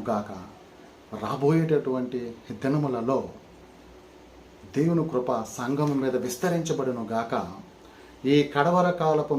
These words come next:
మందిరము యొక్క మహిమ మునుపటి మందిరపు యొక్క మహిమను మించిపోవునని సైన్యములకు అధిపతియగు యెహోవా సెలవిచ్చుచూ ఉన్నాడు. ఖచ్చితంగా ఆ మహిమ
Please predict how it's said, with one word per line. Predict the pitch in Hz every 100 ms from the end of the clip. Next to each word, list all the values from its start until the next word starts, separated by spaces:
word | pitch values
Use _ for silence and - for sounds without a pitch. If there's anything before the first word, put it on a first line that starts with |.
| 131
మందిరము | 139 151 151 143 131
యొక్క | 127 123 113
మహిమ | 135 165 135 104 104 - - - - 131
మునుపటి | 180 226 214 208 160
మందిరపు | 165 185 180 175 160
యొక్క | 156 127
మహిమను | 127 156 160 156 127
మించిపోవునని | 180 185 196 - 139 151 156 143 143 143
సైన్యములకు | 139 190 196 185 175 170 147
అధిపతియగు | 156 151 151 139 135 135
యెహోవా | 113 165 180 185 180
సెలవిచ్చుచూ | 180 180 185 - - 180
ఉన్నాడు. | 160 160 156 156 110 - - - - - - -
ఖచ్చితంగా | 156 156 185 165 147 143 113 104 - - - -
ఆ | 110 -
మహిమ | - 180 185